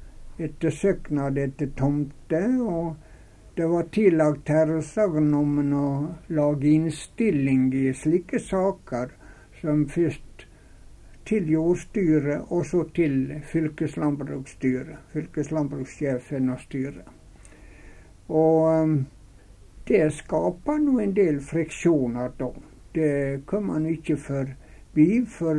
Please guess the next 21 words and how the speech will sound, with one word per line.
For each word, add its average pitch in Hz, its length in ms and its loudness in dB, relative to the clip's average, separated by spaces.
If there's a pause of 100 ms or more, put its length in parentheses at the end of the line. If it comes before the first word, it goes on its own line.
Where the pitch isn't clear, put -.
ehm, 147 220 0 (880)
jeg 165 240 0
så 254 300 0
da 175 220 0
at 151 180 -2
de 165 180 2
måtte 143 460 -2
håndheve 147 1080 0 (440)
lova 143 600 4
ut 151 360 2
ifra 139 380 -2
det, 135 400 0
men 135 500 0
ikke - 240 0
bare 175 320 0
det, 185 340 -2
men 143 400 0 (140)
jeg 180 140 -4
selv 240 400 0
hadde 202 340 0
det 170 440 2